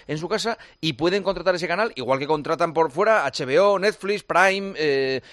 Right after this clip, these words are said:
eh, Disney, lo que sea. Y ese canal es, digamos, lo que era en su día Canal Plus. O sea, que es un canal que te ofrece un partido de Liga y un partido de Champions en cada jornada.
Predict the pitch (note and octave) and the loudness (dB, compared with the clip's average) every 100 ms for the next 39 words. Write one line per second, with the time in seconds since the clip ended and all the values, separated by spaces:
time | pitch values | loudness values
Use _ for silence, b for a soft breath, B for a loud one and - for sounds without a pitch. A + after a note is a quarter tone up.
0 | B B2+ F3 F3+ G3 G#3+ D#3 A2+ - C3+ | B -2 -2 -2 -4 -4 -4 -6 -6 -6
1 | E2+ - B B - D3+ G3+ A#3 A3 A3 | -6 -10 B B -4 0 2 2 2 4
2 | A#3 G#3+ G3+ _ - D#3 D#3 F3 F3+ G#3 | 6 4 0 _ -6 -4 -2 0 2 2
3 | D3+ C3+ C3+ D3 E3 E3+ D#3+ F#3+ D#3+ D#3 | 0 0 -2 -2 -2 -4 -2 0 2 2
4 | C#3 C3+ E3+ - _ b b b C#3+ A2+ | 0 -2 -6 -8 _ b b b -6 -2
5 | B2+ D3+ - b b C3+ C#3 D3 F#3+ A#3+ | -2 -4 -6 b b -8 -4 0 2 0
6 | - B2+ A2+ A2 D3+ F3 G#3 G3+ B B | -2 -8 -6 -4 0 0 0 -4 B B
7 | D#3 E3+ D#3 D3+ D#3+ D#3+ F#3 G#3+ B3 - | 0 2 2 2 4 6 4 2 -2 -4
8 | b b - E3 D#3+ D#3 E3 D3+ F3 F#3+ | b b 0 2 4 4 2 2 0 0
9 | E3 C#3 B2+ A2+ G#2+ G#2 F2+ | -2 0 0 0 -4 -4 -6